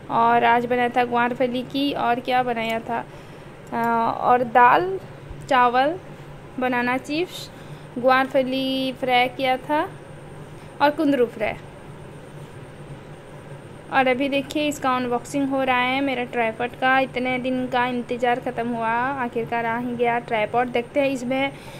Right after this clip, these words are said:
अगर सही होता है तो इसमें करेंगे, नहीं तो और एक दो मंगा लेंगे छोटे size का। ये थोड़ा बड़ा है, अब फिर छोटे size का भी मंगा देंगे। अभी इसे थोड़ा try करते हैं पहले।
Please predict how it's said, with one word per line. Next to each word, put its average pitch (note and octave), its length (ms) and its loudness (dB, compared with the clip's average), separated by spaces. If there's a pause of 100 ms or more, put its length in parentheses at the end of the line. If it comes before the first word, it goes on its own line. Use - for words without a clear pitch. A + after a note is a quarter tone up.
(200)
अगर C4+ 180 4
सही C#4+ 280 6
होता C#4 260 6
है C#4+ 80 8
तो D4 120 2
इसमें C#4+ 280 2
करेंगे, D4+ 340 2
नहीं C#4 140 2
तो C4+ 160 2
और C#4 220 4
एक D#4 220 0
दो D4+ 460 8
मंगा D4+ 360 4
लेंगे D#4 400 0
छोटे C#4 300 -2
size C4+ 320 -4
का। C4+ 140 -2
ये C#4 180 0
थोड़ा B3+ 220 0
बड़ा B3+ 220 2
है, D4 200 2
अब C4 260 -2
फिर C4 220 -2
छोटे B3 260 -2
size A#3+ 240 -2
का C4 80 -2
भी C#4 100 -4
मंगा C#4+ 320 2
देंगे। C#4+ 220 2
अभी C4+ 480 0
इसे C4+ 380 0
थोड़ा - 480 0
try B3 300 2
करते B3 300 -4
हैं B3+ 180 -2
पहले। B3+ 360 0